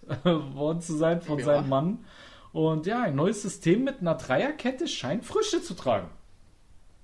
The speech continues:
Speaker 2: Ja, also wer hätte damit gerechnet, dass sie Lazio so vom Platz, äh, büxieren? Also schon beeindruckend, natürlich ein drei zu null. Lazio ist ein bisschen so Heim-Top, Auswärts-Flop.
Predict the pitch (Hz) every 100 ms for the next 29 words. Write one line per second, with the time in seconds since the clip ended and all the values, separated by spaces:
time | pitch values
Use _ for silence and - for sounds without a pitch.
0 | - - - 151 196 - - - 127 123
1 | 127 135 131 127 139 147 139 139 147 139
2 | 127 - 135 127 131 127 - 131 127 110
3 | 101 - - 196 220 - - 123 117 117
4 | - - - - 123 107 117 - - -
5 | 120 113 - 117 - - 123 113 117 120
6 | 113 151 233 - - 101 120 170 - 165
7 | - 127 120 117 110 113 123 123 190 -
8 | - - - - 127 175 - 226 226 214
9 | 196 214 208 226 220 - 202 208 147 139
10 | 151 202 214 - - 160 190 - - -
11 | 135 160 175 170 - - 143 151 -